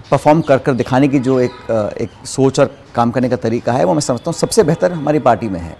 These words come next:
बहुत से दल हैं, तीस चालीस पार्टियाँ पार्लियामेंट में हैं, अलग-अलग दल हैं, लेकिन आज requirement इस देश को ये है कि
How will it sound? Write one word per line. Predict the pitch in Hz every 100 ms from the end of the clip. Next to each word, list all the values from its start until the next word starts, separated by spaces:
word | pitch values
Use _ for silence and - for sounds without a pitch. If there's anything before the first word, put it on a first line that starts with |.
| -
बहुत | 117 156 185
से | 196
दल | 151 151
हैं, | 175 -
तीस | 139 139
चालीस | 127 131
पार्टियाँ | - 117 123
पार्लियामेंट | 117 98 117 120 110
में | 117
हैं, | 139
अलग-अलग | - 104 107 113 101
दल | 117
हैं, | 101 - - - - -
लेकिन | 139 170 175 - - - - - - - - - - - -
आज | 131 156
requirement | 139 131 135 185 190
इस |
देश | 123 123 120
को | -
ये | 107 104
है | 107 120
कि | 139 - 151